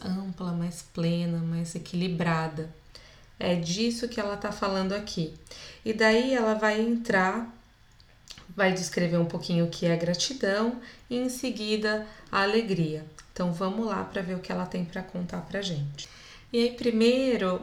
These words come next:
ela começa a fazer uma distinção importante pra gente que vai levando sempre a esse lugar da prática. Ela diz, "Olha, a gente pode ter uma atitude em relação a alguma coisa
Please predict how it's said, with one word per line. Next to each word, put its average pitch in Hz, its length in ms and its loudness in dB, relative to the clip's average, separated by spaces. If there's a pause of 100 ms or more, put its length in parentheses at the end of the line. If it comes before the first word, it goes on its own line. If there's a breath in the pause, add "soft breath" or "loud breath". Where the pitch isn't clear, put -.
ela 214 200 0
começa 220 380 2
a - 20 -4
fazer 220 320 0
uma 220 200 2
distinção 214 800 -2
importante 190 720 -2
pra 175 200 -4
gente 214 400 -4
que 208 100 -6
vai 214 180 2
levando 214 540 -2
sempre 262 540 -2
a 240 60 2
esse 233 360 0
lugar 214 380 0
da 214 120 -4
prática. 180 880 -4 (480 loud breath)
Ela 208 240 2
diz, 208 240 -2
"Olha, 180 500 2 (280 loud breath)
a 202 100 -2
gente 262 360 -2
pode 214 440 0
ter 220 240 2
uma 202 280 -2
atitude 233 640 -4
em 226 60 2
relação 196 560 0
a 180 40 0
alguma 175 460 0
coisa 190 640 -2